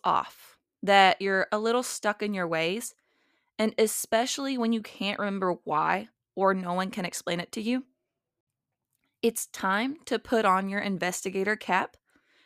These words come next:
and get to work, because odds are it's time to either reconnect and realign to how it arrived in the first place, or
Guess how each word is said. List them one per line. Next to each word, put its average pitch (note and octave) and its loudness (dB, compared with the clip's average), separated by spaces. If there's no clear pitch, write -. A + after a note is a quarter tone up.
and G#3+ 0
get F#3+ 2
to G3+ -4
work, - -8
because G#3 0
odds G#3+ 4
are F#3+ 2
it's - -4
time F#3+ -4
to - -6
either F3 0
reconnect A3 0
and G3 -2
realign F#3 0
to G#3 -14
how F3 -4
it G3+ 4
arrived F3+ 2
in F#3+ -6
the - -6
first - -8
place, - -4
or A#3 2